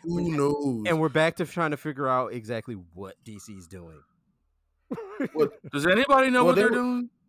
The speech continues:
Speaker 1: no,
Speaker 2: No.
Speaker 1: there
Speaker 3: Do
Speaker 1: was
Speaker 3: they
Speaker 1: rumors
Speaker 3: know
Speaker 1: that
Speaker 3: what they're
Speaker 1: Justice
Speaker 3: doing?
Speaker 1: League two might not
Speaker 2: No.
Speaker 1: happen.
Speaker 3: <laughs>
Speaker 1: Justice League two might not happen.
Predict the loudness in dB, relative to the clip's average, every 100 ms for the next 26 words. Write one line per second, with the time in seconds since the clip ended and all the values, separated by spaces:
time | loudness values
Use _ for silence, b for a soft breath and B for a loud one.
0 | _ b b b 0 2 4 6 8 8
1 | 8 6 6 4 4 2 2 0 -2 -2
2 | -4 -8 -2 0 2 2 2 2 2 -4
3 | -10 b b b _ _ _ _ _ -4
4 | -2 -4 -14 -20 _ -10 -2 -2 -2 -4
5 | -4 -2 -2 -2 0 0 0 0 -2 -4
6 | -10